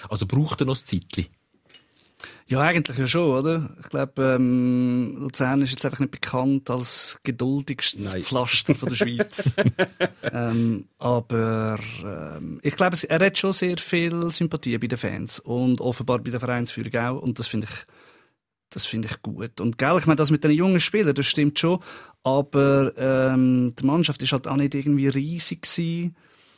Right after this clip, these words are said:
Speaker 2: Ähm, und dann haben sich auch ein paar Junge verletzt. Und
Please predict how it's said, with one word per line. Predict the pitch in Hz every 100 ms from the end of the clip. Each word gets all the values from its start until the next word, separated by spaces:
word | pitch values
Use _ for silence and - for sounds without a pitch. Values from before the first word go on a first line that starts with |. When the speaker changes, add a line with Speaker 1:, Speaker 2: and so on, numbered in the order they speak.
| _ _ -
Speaker 2:
Ähm, | 135 131 135 131 135 131 135 127
und | 139 123
dann | 139
haben | 131
sich | - 127 -
auch |
ein | 135 123 -
paar | 131 127
Junge | 127 127 131
verletzt. | 127 117 135 156 - - - - - _ _ _ _ _ _ -
Und | 127 131 131 131 131 127 131 131 131 127 123 123